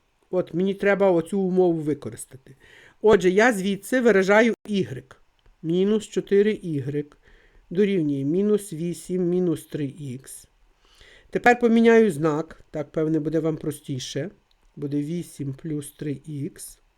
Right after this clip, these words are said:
І тепер буду все ділити на чотири.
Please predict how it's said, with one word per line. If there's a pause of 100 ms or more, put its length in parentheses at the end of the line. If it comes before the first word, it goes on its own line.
(840)
І
тепер
буду
все
ділити
на
чотири.